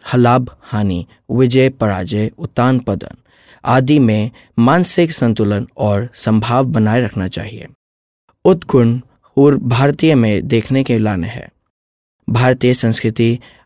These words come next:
अपनी इन्हीं विशेषताओं के कारण आज भी अपने से बुझाए हुए हैं।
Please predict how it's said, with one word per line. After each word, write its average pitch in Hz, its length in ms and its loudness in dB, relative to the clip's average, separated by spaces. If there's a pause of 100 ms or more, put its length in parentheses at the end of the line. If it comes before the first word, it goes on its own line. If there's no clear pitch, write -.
(100)
अपनी 127 440 2
इन्हीं 156 320 2
विशेषताओं 107 580 0
के 104 300 -2
कारण 95 400 -4 (160)
आज 131 260 2
भी 113 420 0 (180)
अपने 135 340 2
से 120 140 0
बुझाए 107 360 0
हुए 107 200 -4
हैं। 123 220 -10